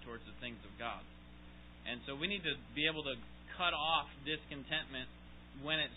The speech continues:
starts. We need to be able to deal with it properly. I, I wonder, can you recall the last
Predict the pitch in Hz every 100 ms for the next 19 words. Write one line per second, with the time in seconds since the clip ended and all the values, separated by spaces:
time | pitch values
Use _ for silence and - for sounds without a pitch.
0 | - 170 147 - - 139 151 143 131 143
1 | 143 135 127 113 - - 135 160 151 131
2 | - - 139 151 127 113 101 - - -
3 | - - - - - - - - - -
4 | - - 151 160 170 202 196 165 180 185
5 | 208 190 160 175 175 185 170 156 151 180